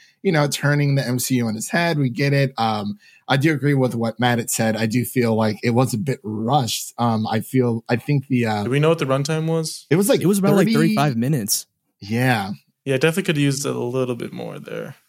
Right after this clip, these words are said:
Speaker 3: It should have been, like,
Speaker 1: We
Speaker 3: an hour.
Speaker 1: <laughs>
Speaker 2: Yeah,
Speaker 1: we
Speaker 2: an
Speaker 1: were
Speaker 2: hour would have been nice.
Speaker 1: <laughs> Devin and I were hoping that it was gonna be at least, like,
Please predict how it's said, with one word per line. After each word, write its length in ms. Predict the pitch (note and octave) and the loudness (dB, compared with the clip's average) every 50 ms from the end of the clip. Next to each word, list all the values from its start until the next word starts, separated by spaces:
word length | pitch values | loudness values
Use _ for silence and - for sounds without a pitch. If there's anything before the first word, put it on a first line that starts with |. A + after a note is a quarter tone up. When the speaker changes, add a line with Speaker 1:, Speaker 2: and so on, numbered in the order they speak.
| _ _ - | _ _ -8
Speaker 3:
It 120 | C3 C3 | -4 -2
should 100 | - - | -2 -2
have 80 | D3+ C#3 | 0 0
been, 120 | C3 B2+ | 0 0
like, 120 | B2 A#2 B2 | 0 2 2
Speaker 1:
We 140 | D#3+ F#3 G#3+ | 2 0 0
Speaker 3:
an 120 | B2 B2+ | 0 -2
hour. 300 | C3+ A#2+ G2+ A2 A#2 - - _ _ - | -2 -2 -2 -4 -6 -8 -10 _ _ -18
Speaker 1:
<laughs> 120 | - - _ - - _ _ _ _ _ _ - - - | -18 -18 _ -20 -20 _ _ _ _ _ _ -20 -12 -8
Speaker 2:
Yeah, 160 | - F#3+ A#2+ C#3+ | -4 0 2 4
Speaker 1:
we 60 | A#3 | 4
Speaker 2:
an 80 | D#4 B3+ | 4 4
Speaker 1:
were 60 | - | 6
Speaker 2:
hour 140 | B3 E3+ E3 | 6 6 4
would 80 | D3+ C3 | 4 2
have 60 | A2+ | 2
been 120 | A#2+ A2+ | 2 2
nice. 480 | A2+ A#2+ B2 A2 - G#2+ - - - - - E4+ F4 - | 2 2 2 2 0 -2 -4 -6 -8 -6 -4 -2 -2 -2
Speaker 1:
<laughs> 160 | - - - | -4 -2 0
Devin 220 | E3 F#3 A#3+ D4 | 0 0 2 0
and 140 | B3+ A3 G#3+ | -2 -2 0
I 120 | G3+ G#3 | 0 0
were 140 | G3 F3+ F3 | 0 0 0
hoping 480 | - - D#3+ F3 G3 G3+ C#3+ B2 B2 C3 | 0 2 2 2 2 0 -2 -6 -2 -2
that 160 | D3 C#3 - | -2 0 2
it 160 | F#3+ G3 C#3 | 2 2 2
was 180 | F3+ F#3+ E3 B2+ | 2 0 0 0
gonna 220 | - F3+ E3+ D#3+ | 0 0 2 2
be 160 | C#3+ C#3+ D#3 | 2 2 2
at 100 | D#3+ C#3+ B2+ | 2 0 0
least, 240 | D#3 E3+ D#3 - - | -2 -2 0 0 0
like, 220 | D3 C#3 B2 | 0 0 0